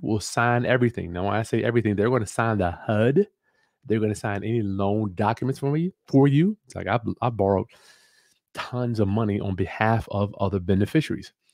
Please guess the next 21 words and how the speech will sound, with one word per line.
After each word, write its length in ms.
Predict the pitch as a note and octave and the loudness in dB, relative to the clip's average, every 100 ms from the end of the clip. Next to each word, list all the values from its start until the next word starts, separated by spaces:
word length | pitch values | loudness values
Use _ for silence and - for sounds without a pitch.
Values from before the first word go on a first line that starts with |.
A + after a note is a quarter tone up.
| _ _ | _ _
So 160 | _ C3+ | _ 0
I 40 | |
want 180 | D#3 G3+ | 2 2
you 40 | F#3 | 0
to 60 | |
think 200 | D3+ F#3 | 2 0
of 60 | D#3 | 2
the 80 | A#2+ | 0
beneficiary. 640 | C#3 D#3 C#3 D#3 - A#2 | 0 -2 -2 -4 0 0
This 200 | A2 D3 | 0 -2
is 100 | D#3 A2 | 0 2
us. 280 | B2 - - _ _ _ _ _ _ _ _ _ - | 2 0 -20 _ _ _ _ _ _ _ _ _ -4
We're 240 | B2+ F#3 G#3 | 2 4 6
the 100 | E3 | 4
people 320 | F3 D3+ A#2+ | 4 4 2
in 80 | B2 | 2
the 80 | |
background 560 | F#2 G#2 F2+ - D#2 D2+ - _ _ _ _ _ _ _ _ _ _ _ _ _ _ _ | 2 0 0 -4 -12 -14 -20 _ _ _ _ _ _ _ _ _ _ _ _ _ _ _
running 460 | G#2+ A#2+ C#3+ D#3 D3 | 2 6 6 6 2
the 80 | A#2+ | 0
show. 480 | - G#2 F2 E2+ | 0 -2 -4 -12